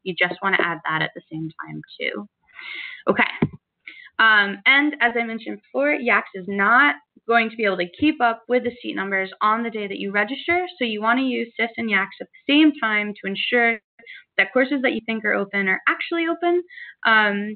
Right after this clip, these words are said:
and if they're not open anymore, you can quickly go to your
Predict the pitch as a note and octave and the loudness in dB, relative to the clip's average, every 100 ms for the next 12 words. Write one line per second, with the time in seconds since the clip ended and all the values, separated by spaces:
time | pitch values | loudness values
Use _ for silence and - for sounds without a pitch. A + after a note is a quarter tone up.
0 | - A#3 A#3 A3+ A3+ G#3 G3 F#3 G3 C4+ | -2 4 4 4 0 -6 -4 -2 2 4
1 | D4 D4 D4 C4+ C4 B3+ B3+ B3+ A#3+ G3+ | 4 0 -2 -2 0 -2 0 -2 -2 -6
2 | G#3+ G#3 A#3+ A#3+ A3+ A3 G#3+ | -10 -6 -6 -4 -4 -2 -4